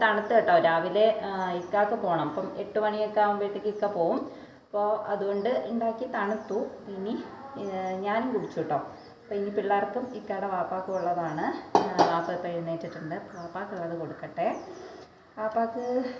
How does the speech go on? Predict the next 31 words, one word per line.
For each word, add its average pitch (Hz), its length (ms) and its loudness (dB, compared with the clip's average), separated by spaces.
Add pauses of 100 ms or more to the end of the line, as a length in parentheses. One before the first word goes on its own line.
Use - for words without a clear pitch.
(220)
കൊടുക്കുമ്പോൾ 202 480 -2
കുറച്ച് 208 300 -6
വലിയ 208 440 2
കപ്പിലാട്ടോ 165 500 0
കൊടുക്കുന്നത്. 170 560 0 (160)
എന്താണെന്ന് 175 300 -4
വെച്ചാൽ 175 260 0 (540)
ആൾക്ക് 180 280 -4
നല്ല 170 140 -4 (100)
രീതിക്ക് 175 380 -2
വിറയലുണ്ട്. 180 480 0 (160)
മുമ്പേ 226 440 4
ഉള്ളതാ, 214 280 8 (400)
പണ്ട് 208 240 8 (180)
ഞാൻ 196 100 2 (120)
കാണുന്ന 226 340 8
കാലം 220 260 10
മുതലേ 220 280 8
ഉണ്ട്. 160 180 6
പക്ഷെ - 200 -4
ഇപ്പോൾ 233 140 6 (200)
വയസ്സായി 226 520 8 (580)
വരുമ്പോഴത്തേക്കും 220 800 10 (260)
കുറച്ച് - 280 -2
കുറച്ച് 233 220 -2 (100)
കൂടി 240 280 6
വരുമല്ലോ, 156 380 6 (120)
അപ്പം - 180 2
അങ്ങനെയുണ്ട് 175 340 4
കേട്ടോ. 175 220 10 (200)
അതുകൊണ്ട് 196 280 4